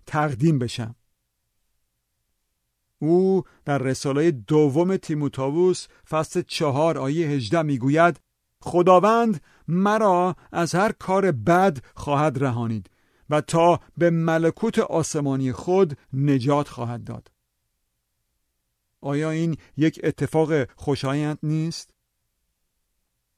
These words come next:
پولس میگه: «مشتاق روزی هستم که از دنیا برم، چون وقتی بمیرم خداوند منو از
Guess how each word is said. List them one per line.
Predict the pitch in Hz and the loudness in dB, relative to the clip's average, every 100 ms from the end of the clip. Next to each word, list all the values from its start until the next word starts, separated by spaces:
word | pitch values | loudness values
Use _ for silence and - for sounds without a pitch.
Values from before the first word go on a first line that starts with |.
| _ | _
پولس | - 139 180 - | -4 0 0 0
میگه: | 180 160 202 214 - | -2 2 2 0 -4
«مشتاق | 143 170 180 - - 214 233 220 226 208 - - | -2 0 0 -2 2 4 4 4 2 0 -6 -2
روزی | 156 226 262 196 226 | 2 4 4 2 0
هستم | 165 160 - 165 180 - _ - | 0 -2 -2 -2 -2 -4 _ -4
که | 180 | 0
از | 160 117 | 0 0
دنیا | 151 156 185 | -2 2 0
برم، | 156 170 135 104 _ _ _ _ _ | 2 0 -2 -6 _ _ _ _ _
چون | - 190 208 - _ 123 | 0 2 4 2 _ 0
وقتی | 180 233 127 - 202 147 - - 117 | 2 4 0 -4 -2 -2 -6 -12 2
بمیرم | 175 185 190 196 240 196 185 - - | 4 6 4 2 2 0 -2 -6 -12
خداوند | - 190 180 175 175 220 208 196 170 _ _ | -2 2 4 4 2 0 -2 -4 -6 _ _
منو | 147 185 214 | -4 -2 0
از | 208 185 180 | 0 0 -2